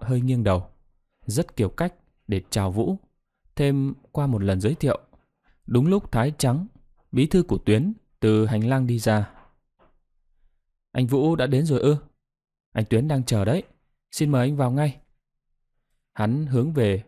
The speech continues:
phía Phạm Việt Tuyền. Phải xin lỗi anh Tuyền thôi, chọn buổi sáng, anh Tuyến làm việc với anh Vũ,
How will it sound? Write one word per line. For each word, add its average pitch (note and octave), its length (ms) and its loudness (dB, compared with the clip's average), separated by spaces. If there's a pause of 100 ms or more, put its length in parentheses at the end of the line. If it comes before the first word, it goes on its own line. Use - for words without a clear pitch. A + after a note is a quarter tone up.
(120)
phía A#2 220 0
Phạm - 180 -8
Việt - 180 -8
Tuyền. F#2+ 180 0 (960)
Phải F2+ 120 -6
xin G#2 180 -2
lỗi C#3 200 0
anh B2 100 -2
Tuyền G2 240 -2
thôi, G#2+ 220 2 (480)
chọn G#2+ 300 -2
buổi G2 160 -2
sáng, A#2+ 360 -4 (540)
anh A#2 120 0
Tuyến A2+ 260 0
làm C3 200 -2
việc G2 140 -2
với A2+ 100 -4
anh A2+ 160 -2
Vũ, B2 300 -2